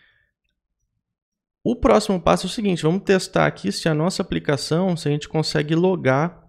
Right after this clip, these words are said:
localmente. Então, vamos pegar, ó. A gente tem aquele arquivo agora onde a gente pegou o quê? O usuário, ó.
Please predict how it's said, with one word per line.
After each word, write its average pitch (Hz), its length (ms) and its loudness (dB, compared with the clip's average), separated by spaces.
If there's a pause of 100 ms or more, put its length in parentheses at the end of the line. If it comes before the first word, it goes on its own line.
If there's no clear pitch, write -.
(100)
localmente. 160 800 -2
Então, 123 180 -4
vamos 139 180 -4
pegar, 123 340 0
ó. 101 260 -6 (1500)
A 110 120 -8
gente 113 520 -8
tem 127 120 -4
aquele 123 260 -6
arquivo 123 520 -8
agora 135 360 -4
onde 123 140 -4
a 113 40 -4
gente 123 260 -8
pegou 139 320 -2
o 143 40 -4
quê? 113 180 -8
O 104 80 -4
usuário, 123 640 -2
ó. 110 220 -6